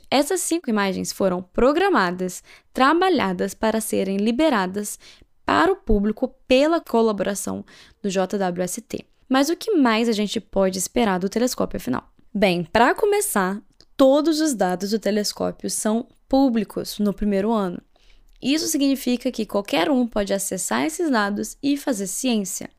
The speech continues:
E o que a gente viu acontecer, por exemplo, no Twitter, algumas semanas atrás, foram recordes e recordes de galáxias candidatas a serem as mais distantes já encontradas. Claro, isso tudo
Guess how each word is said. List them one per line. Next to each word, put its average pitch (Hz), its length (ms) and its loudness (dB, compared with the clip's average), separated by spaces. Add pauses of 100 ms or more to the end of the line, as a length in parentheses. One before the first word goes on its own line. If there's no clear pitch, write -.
(120)
E 240 60 2
o 247 40 2
que 320 80 2
a 320 40 2
gente 359 300 -4
viu 240 240 0
acontecer, 302 680 -2
por 202 180 -4
exemplo, 185 400 -4
no 208 100 -2
Twitter, 247 600 -2
algumas 214 320 -2
semanas 214 400 -2
atrás, 190 480 -4 (120)
foram 233 360 0 (120)
recordes 285 760 -2
e 285 120 0
recordes 214 720 -4 (300)
de 233 140 -2
galáxias 196 640 0
candidatas 233 880 -2
a 214 100 -6
serem 202 340 -6
as 185 160 -8
mais 185 380 -4
distantes 185 720 -8
já 180 120 -6
encontradas. 208 680 -10 (480)
Claro, 220 400 0 (500)
isso 233 220 0
tudo 202 400 0